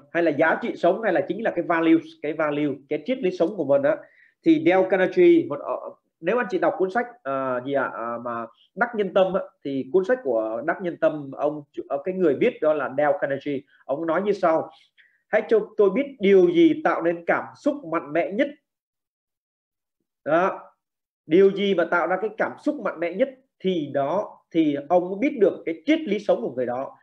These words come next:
Tức là để hiểu triết lý sống của một người, người ta biết được cái, cái, cái gì ạ? Chỉ cần cho biết là cái cảm xúc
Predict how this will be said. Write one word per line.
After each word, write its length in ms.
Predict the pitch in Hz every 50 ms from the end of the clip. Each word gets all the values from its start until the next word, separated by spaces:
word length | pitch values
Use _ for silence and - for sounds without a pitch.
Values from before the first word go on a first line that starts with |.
| _ _ _ _
Tức 80 | - 302
là 120 | 277 214
để 180 | 185 185 165 147
hiểu 300 | 139 160 170 156 127 117 -
triết 100 | 247 233
lý 100 | 247 254
sống 180 | 254 - 208 214
của 120 | 254 233
một 140 | 175 151 139
người, 220 | 143 143 151 143
người 120 | 131 135 131
ta 100 | 139 139
biết 180 | 170 214 269 214
được 100 | 175 - -
cái, 220 | 147 151 170 165 -
cái, 220 | 175 180 190 185 _ _ -
cái 100 | - 185
gì 120 | 196 190 170
ạ? 180 | 156 - - - - _ -
Chỉ 120 | 165 160 -
cần 160 | 175 165 165 -
cho 200 | 175 160 160 160
biết 180 | 175 240 277 277
là 80 | 156
cái 140 | - 156 165 -
cảm 120 | - 120 - - -
xúc 120 | - 330